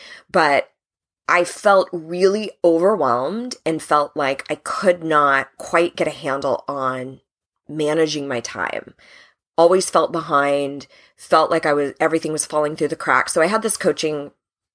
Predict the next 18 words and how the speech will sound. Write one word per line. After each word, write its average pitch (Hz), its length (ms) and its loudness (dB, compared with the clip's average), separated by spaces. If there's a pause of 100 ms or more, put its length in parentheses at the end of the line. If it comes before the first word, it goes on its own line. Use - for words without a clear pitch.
(340)
session 139 580 -2
where 156 180 0
we 156 120 0
worked 131 280 -6
on 123 140 -4
perspective. - 600 -6 (520)
So 208 160 2
my 190 120 4
current 311 360 0
perspective 147 600 -2
was 139 260 -2
lack 139 400 2
and 139 140 -10
scarcity 85 720 -4
or 135 440 -2
not 160 320 4
enough, - 640 -6 (260)
right? 151 300 -2